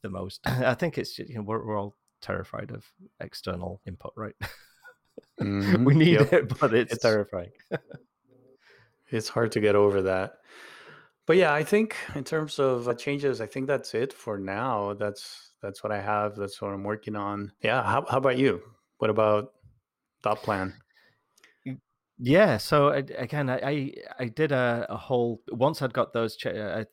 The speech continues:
Speaker 1: I, so I wanted to get this, like, activity tracking and things in just to make that feasible, because again, I'd hacked in a very,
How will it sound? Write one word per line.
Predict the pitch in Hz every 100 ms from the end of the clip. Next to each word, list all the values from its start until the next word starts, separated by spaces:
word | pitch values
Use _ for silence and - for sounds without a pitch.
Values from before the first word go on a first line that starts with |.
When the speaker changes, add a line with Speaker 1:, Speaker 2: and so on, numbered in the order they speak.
| -
Speaker 1:
I, | 110
so | 104 104
I |
wanted | 104 110 110
to | 107
get | 92
this, | 98 -
like, | 101 98 -
activity | 95 - 101 -
tracking | - 95 - 92 95
and | 90
things | 95 95
in | 95 90
just | 95
to | 107
make | 92 85
that | 92 - -
feasible, | - 107 87 90 90
because | 98 - 95 95
again, | 92 101 95
I'd | 92
hacked | - 131 - 127
in | 107
a |
very, | 90 98 98 95 92